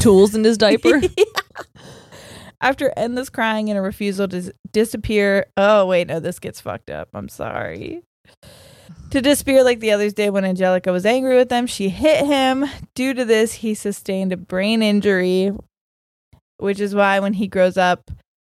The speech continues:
Speaker 2: um, and all grown up, he lives as an outcast, being ridiculed for his weirdness.
Speaker 1: Aw.
Speaker 2: The immense guilt over this is what led Angelica to her drug use and overdose subsequently,
Speaker 1: Yeah.
Speaker 2: apparently.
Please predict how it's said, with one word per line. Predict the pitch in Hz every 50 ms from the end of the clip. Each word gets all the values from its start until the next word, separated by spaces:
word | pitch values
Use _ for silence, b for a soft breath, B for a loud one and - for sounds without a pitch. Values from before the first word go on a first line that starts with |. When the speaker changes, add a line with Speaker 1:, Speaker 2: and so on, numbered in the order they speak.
| _ _ -
Speaker 2:
um, | 196 190 185 185 180 180 175 -
and | - 190 185 -
all | - 175 180 180
grown | 180 175 170 175 170 165 160
up, | 156 135 - -
he | - - - 196 185 185
lives | 175 175 175 165 165 170
as | 180 175 170 175
an | 170 165
outcast, | - - 147 151 - - - 180 170 160 160 - -
being | - 180 180 165 170 170
ridiculed | 180 170 165 170 - - - - 190 180 175 175 175
for | - - 180 170
his | 185 180 156 175
weirdness. | 165 160 143 85 69 90 - - - 82 107 110 - - - - _ _ _ _ _ _ - -
Speaker 1:
Aw. | 339 359 349 320 269 254 247 240 262 285 320 370 392
Speaker 2:
The | 233 220
immense | 220 220 226 240 226 -
guilt | - - 233 233 226 - 151
over | 202 196 185 202
this | 190 185 185 190 190 -
is | 202 190 185 185
what | 180 - -
led | 180 180 175
Angelica | 180 180 175 175 165 165 160 165 - 180
to | 170 - - 175
her | 175 175
drug | 165 180 175 175 175 170
use | 170 170 165 170 175 - - -
and | - 175 175 165 165 160 156 147 156 156 - - - - - - _ _ _ _ _ _ _ _ _ _ _ _ _ - - _ _ _ -
overdose | - 147 - - - - - - 67 - -
subsequently, | - - - 98 - - - - - - - 196 - - - 50 50 - -
Speaker 1:
Yeah. | 202 196 165 139 - -
Speaker 2:
apparently. | - - - - - 87 92 - - - - 214